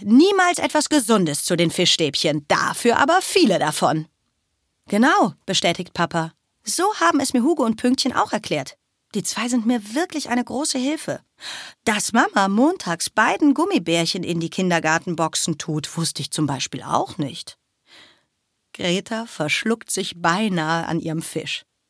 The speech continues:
Armer Paps. Er muss wirklich noch eine Menge lernen. „Und was macht dein Hyper-, Hygro-, Thermo-Dingens-Buch?“,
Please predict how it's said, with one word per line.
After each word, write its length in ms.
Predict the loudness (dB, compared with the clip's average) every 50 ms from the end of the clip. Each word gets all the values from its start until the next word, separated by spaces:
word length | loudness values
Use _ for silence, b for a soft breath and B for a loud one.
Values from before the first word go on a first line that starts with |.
| _ _ _ _ -2
Armer 320 | 0 2 2 2 2 0
Paps. 440 | -2 -4 -4 -4 -4 -4 -6 -6 -8 _ _ _ _ _ _ _ B B B B B B B B B B
Er 100 | B -2
muss 200 | 0 0 0 0
wirklich 280 | -2 -2 -2 -2 -2 -2
noch 120 | -2 -2
eine 160 | -2 0 0 0
Menge 280 | 2 2 2 0 0
lernen. 400 | 0 0 0 0 -2 -2 -4 -6 -12 _ _ _ _ _ _ _ _ _ _ B B B B B B B B B B B B B _ _ -2
„Und 600 | 2 4 4 6 6 6 6 6 4 4 2 2
was 320 | 2 2 2 2 2 4
macht 280 | 4 4 4 2 -2 -2
dein 480 | 2 2 4 4 6 6 6 4 4 2
Hyper-, 640 | 2 2 2 2 2 2 2 4 4 6 6 4
Hygro-, 600 | 2 2 0 0 0 -2 0 0 2 2 2 0
Thermo-Dingens-Buch?“, 2000 | 0 0 2 4 4 4 4 4 4 2 0 0 -4 -8 -16 _ _ 2 4 6 6 6 4 4 2 0 -2 -4 -4 -4 -6 -8 -6 _ 2 2 2 2 0 -4 -10